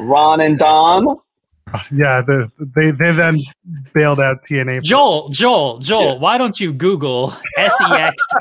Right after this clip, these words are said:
Speaker 3: T N A
Speaker 2: You
Speaker 3: and
Speaker 2: really
Speaker 3: see what pops
Speaker 1: Yeah.
Speaker 3: up?
Speaker 1: Yeah.
Speaker 2: That's the problem. I know better than
Speaker 3: <laughs>
Speaker 2: the sports entertainment extreme.
Speaker 1: You gotta put the periods. You gotta put the periods.
Speaker 2: No,
Speaker 3: Yeah.
Speaker 2: that's not much better.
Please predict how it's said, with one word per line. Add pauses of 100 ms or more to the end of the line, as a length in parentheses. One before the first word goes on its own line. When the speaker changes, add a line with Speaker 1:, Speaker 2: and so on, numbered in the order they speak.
(160)
Speaker 3:
T
N
A
Speaker 2:
You
Speaker 3:
and
Speaker 2:
really
Speaker 3:
see
what
pops
Speaker 1:
Yeah.
Speaker 3:
up? (580)
Speaker 1:
Yeah. (300)
Speaker 2:
That's
the
problem.
I
know
better
than
Speaker 3:
<laughs>
Speaker 2:
the
sports (400)
entertainment (120)
extreme.
Speaker 1:
You
gotta
put
the
periods.
You
gotta
put
the
periods.
Speaker 2:
No,
Speaker 3:
Yeah.
Speaker 2:
that's
not
much
better.